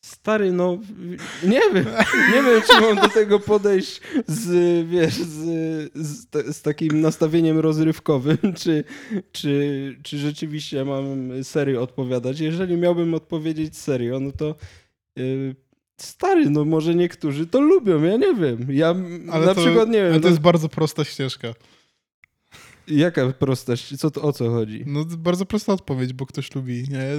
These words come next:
Speaker 1: No
Speaker 2: myślałem, że
Speaker 1: tak.
Speaker 2: ty tu wyciągniesz mi coś.
Speaker 1: Nie, nie, nie. No wiesz, to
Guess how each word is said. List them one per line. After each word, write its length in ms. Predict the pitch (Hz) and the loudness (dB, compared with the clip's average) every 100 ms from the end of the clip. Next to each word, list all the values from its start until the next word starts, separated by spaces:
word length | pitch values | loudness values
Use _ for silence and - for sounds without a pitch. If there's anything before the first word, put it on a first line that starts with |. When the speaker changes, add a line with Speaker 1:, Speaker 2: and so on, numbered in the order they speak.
| 151 | 2
Speaker 1:
No 60 | |
Speaker 2:
myślałem, 320 | 156 185 165 175 | 2 4 2 2
że 60 | |
Speaker 1:
tak. 80 | 160 | 0
Speaker 2:
ty 60 | 147 | -4
tu 140 | 160 | -6
wyciągniesz 560 | 147 147 180 185 151 - | -6 -2 0 2 0 0
mi 200 | 147 143 | -2 -2
coś. 320 | 147 156 - - - - | -4 -4 -8 -20 -20 -12
Speaker 1:
Nie, 280 | 143 170 160 | -4 -4 -2
nie, 260 | 160 120 120 | -4 -6 -8
nie. 180 | 123 123 185 906 - 160 160 196 | -8 -6 -8 -8 -10 -6 -4 -2
No 100 | 208 | 0
wiesz, 300 | 233 160 143 | 2 2 0
to 160 | 185 | -6